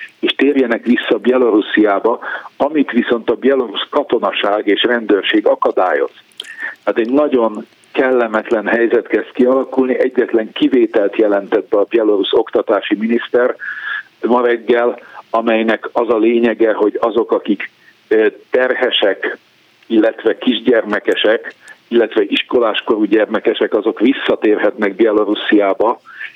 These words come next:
és ott, ö, a gyerekeik iskolába kerülhetnek, ők egészségügyi ellátást kaphatnak. De ez egy elenyészően kis része a teljes, ö, ott felhalmozódott létszámnak. Tehát körülbelül négyezer ember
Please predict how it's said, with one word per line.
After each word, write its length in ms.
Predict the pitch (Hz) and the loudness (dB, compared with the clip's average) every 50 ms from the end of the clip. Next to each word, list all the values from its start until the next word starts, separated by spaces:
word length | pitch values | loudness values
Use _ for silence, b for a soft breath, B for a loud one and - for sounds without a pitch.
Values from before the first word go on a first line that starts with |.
| B _ | B _
és 280 | - - - - - - | 0 0 2 0 0 0
ott, 420 | - 127 127 - - - - - b b b b _ _ | 2 0 0 0 -4 -10 -14 -14 b b b b _ _
ö, 300 | - 117 110 107 113 117 | 0 2 2 2 2 2
a 80 | 110 | 2
gyerekeik 540 | 110 113 123 117 113 107 - 113 107 98 - | 2 2 2 2 0 0 0 0 0 0 0
iskolába 560 | 113 107 - - - 113 110 107 104 98 107 | 0 -2 0 0 0 0 2 0 0 0 -2
kerülhetnek, 760 | - - 107 95 98 104 101 107 104 101 - 107 101 101 - | 0 0 0 0 0 0 0 0 -2 -4 -2 -4 -4 -2 0
ők 180 | 104 101 101 - | 0 0 2 0
egészségügyi 640 | 104 98 104 101 - - - 101 - - - 107 101 | 0 0 0 0 0 0 -2 -2 0 0 2 2 2
ellátást 500 | 98 98 98 95 92 - - 95 - - | 2 2 2 0 0 0 -2 -2 -2 -2
kaphatnak. 520 | - 104 - - 101 90 - - - - B B B B B B B - | -2 -2 0 0 -4 -4 -2 -4 -6 -6 B B B B B B B -2
De 100 | 123 123 | -2 -2
ez 80 | 120 - | 0 0
egy 200 | 135 127 - - | -4 -4 -4 -4
elenyészően 920 | - 147 139 127 120 120 117 120 120 127 - - - 123 123 123 120 120 - | -2 0 0 0 0 0 0 0 0 0 2 2 2 2 4 2 0 -4 -4
kis 260 | - - 127 - - | -2 -2 0 0 0
része 580 | - 113 117 113 107 - - - 98 90 90 - _ _ _ _ _ _ _ | 0 2 2 2 2 2 0 0 0 0 -2 -4 _ _ _ _ _ _ _
a 140 | - 104 95 | -6 -4 -2
teljes, 560 | - 110 113 104 101 101 98 - - - - - | 0 0 2 4 2 2 2 0 -2 -4 -6 -4
ö, 280 | - - 107 107 101 98 90 - - _ | -2 0 2 2 2 2 0 -2 -2 _
ott 220 | 117 107 - - | -2 -2 -2 -2
felhalmozódott 1080 | - - 110 104 101 95 104 101 101 98 104 101 92 104 92 92 - 90 87 - - - | -2 0 0 0 0 0 0 0 0 0 -2 0 0 2 2 2 2 0 0 -2 -4 -2
létszámnak. 680 | - 101 95 85 - - - - 76 73 71 - 87 - | 2 2 2 2 0 -2 -4 -4 -4 -4 -6 -6 -8 -4
Tehát 240 | - 107 95 95 - | -2 -2 -2 -2 -2
körülbelül 500 | - - 135 139 135 - 131 110 107 104 | -2 0 0 0 0 0 0 0 0 0
négyezer 460 | 110 113 117 113 120 107 - 107 95 | 0 0 2 2 2 0 2 0 0
ember 420 | 101 107 110 110 110 107 104 - | 0 -2 -2 -2 0 0 0 -2